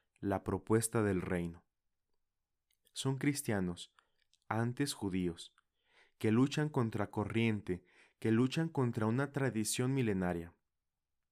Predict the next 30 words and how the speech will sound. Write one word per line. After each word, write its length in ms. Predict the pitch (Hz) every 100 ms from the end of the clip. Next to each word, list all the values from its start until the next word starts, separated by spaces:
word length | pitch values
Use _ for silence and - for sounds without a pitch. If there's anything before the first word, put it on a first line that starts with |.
| _ -
que 140 | - 101
luchan 400 | 117 135 113 107
no 100 | 113
solo 380 | - 127 139 139 - - _
contra 380 | 110 104 101 101
quienes 380 | - 104 98
los 220 | 95 95 -
persiguen, 680 | 98 90 - 123 101 87 - _ _ _ _ _
sino 300 | - 107 107
incluso 720 | 101 - 123 156 170 170 175
contra 340 | 113 101 104
su 240 | 98 104 -
propia 520 | 120 135 135 147 147
forma 480 | - 117 120 135 139
de 100 | 110
ver 160 | 104
a 80 | 113
Dios, 400 | 98 90 87 - - - -
de 200 | 107 107
ver 160 | 120
el 100 | 135
mundo, 540 | 123 113 104 92 87 - _ _ _ _ _
su 180 | - 113
forma 380 | - 117 123 139
de 100 | 135
actuar, 600 | 95 - 110 107 131 135
de 120 | 113
relacionarse, 880 | 107 101 95 - 95 107 135 131 110
de 100 | 98
pensar. 580 | - 92 90 87 87